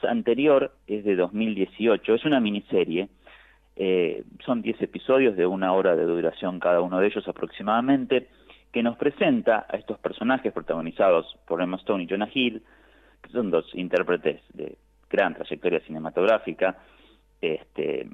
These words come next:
como sabrán, en la piel de dos desconocidos que vienen a participar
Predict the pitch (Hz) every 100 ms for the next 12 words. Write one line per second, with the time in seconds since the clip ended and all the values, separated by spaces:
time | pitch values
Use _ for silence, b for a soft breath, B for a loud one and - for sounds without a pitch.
0 | - - 82 - 82 87 80 80 82 _
1 | _ _ _ _ - 311 160 - 180 170
2 | 156 143 _ - 107 123 135 139 196 175
3 | - 123 120 - 143 117 110 - - -
4 | 123 - _ - 175 196 156 139 120 -
5 | 120 120 - 165 165